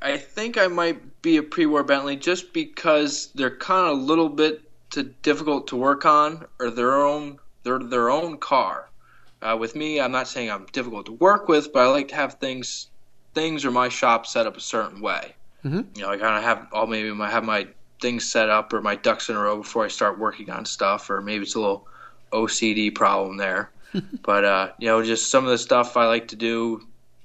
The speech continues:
Speaker 1: or I have to have things set up a certain way before start working, or
Speaker 2: Well, Bentleys are such special cars, and they are a certain type of car. Definitely has a certain aspect about them in many respects. So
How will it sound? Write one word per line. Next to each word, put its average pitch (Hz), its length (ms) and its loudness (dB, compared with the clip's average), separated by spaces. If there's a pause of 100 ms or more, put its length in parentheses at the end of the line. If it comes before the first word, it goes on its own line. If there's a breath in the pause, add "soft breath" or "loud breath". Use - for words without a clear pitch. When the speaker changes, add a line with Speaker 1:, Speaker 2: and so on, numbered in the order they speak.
(160)
Speaker 1:
or 101 260 -2
I 101 80 -6
have 107 240 -4
to 110 80 -8
have 101 200 -6
things 104 300 -6
set 107 120 -2
up 101 120 -4
a - 40 -12
certain 101 300 -4
way 101 220 2
before 101 680 -2 (500 soft breath)
start 104 320 4
working, 113 540 -2
or 92 280 -10 (280)
Speaker 2:
Well, 143 240 0
Bentleys 208 560 4
are 143 180 6
such 175 280 0
special 151 400 2
cars, 120 600 4 (480)
and 123 160 0
they 135 100 2
are 165 400 4 (520)
a 127 100 0
certain 147 460 0
type 135 300 0
of 113 120 -6
car. 107 240 0
Definitely 120 360 -2
has 110 120 -2
a 104 80 -6
certain - 380 -6
aspect - 640 -4
about 101 300 -4
them 101 120 -8
in 95 240 -8
many 107 260 -8
respects. 92 560 -8
So 90 320 -8